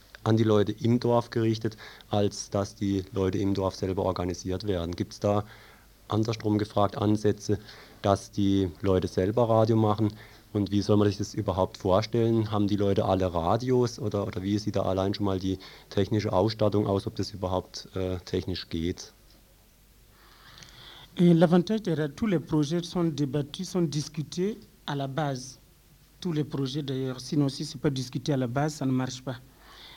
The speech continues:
Speaker 2: Mais maintenant, les gens, ils ont des radios. Mais qu'est-ce qu'on leur fait entendre ?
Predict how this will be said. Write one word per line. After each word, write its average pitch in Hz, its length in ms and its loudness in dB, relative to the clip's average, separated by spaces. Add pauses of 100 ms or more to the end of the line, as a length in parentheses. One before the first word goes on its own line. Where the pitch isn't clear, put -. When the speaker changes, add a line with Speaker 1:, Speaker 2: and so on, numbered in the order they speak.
(100)
Speaker 2:
Mais 151 60 4
maintenant, 156 420 6
les 175 160 4
gens, 160 220 2
ils 147 200 0
ont 151 60 6
des 139 180 2
radios. 131 440 0 (460)
Mais 135 100 4
qu'est-ce 208 200 2
qu'on 196 100 4
leur 147 220 4
fait 170 180 -2
entendre ? 143 460 -2